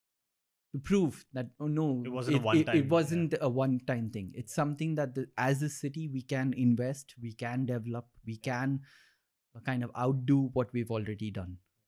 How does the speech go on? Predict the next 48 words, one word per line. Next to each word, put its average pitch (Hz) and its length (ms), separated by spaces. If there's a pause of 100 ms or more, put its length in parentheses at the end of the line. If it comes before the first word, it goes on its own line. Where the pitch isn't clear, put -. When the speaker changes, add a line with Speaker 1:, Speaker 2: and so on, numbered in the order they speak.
(180)
Speaker 1:
So 135 300
in 135 160
that 147 220
sense, 202 380
yes. 151 280 (260)
But 220 220 (280)
if - 160
you 170 80
see 277 340
the, 156 440
the 127 140
two 151 220
towers, 170 640 (300)
okay, 117 540
the 123 100
second 165 440
tower 151 340
is 143 120
supposed 139 440
to 139 40
be 131 160
the 127 120
tallest 120 360
structure 131 400
in 113 120
the 113 80
world. 165 260
But 123 140
if 113 160
you 127 120 (120)
think 190 200
about 151 320
it, 147 140 (140)
it 147 200
is 165 180
also 160 400
a 143 40
lot 123 240
more 131 120
practical - 420 (580)
in 131 60
the 120 80
sense 147 320
it's - 180 (220)
really 160 400
just 143 300
a 131 60
monument. 104 460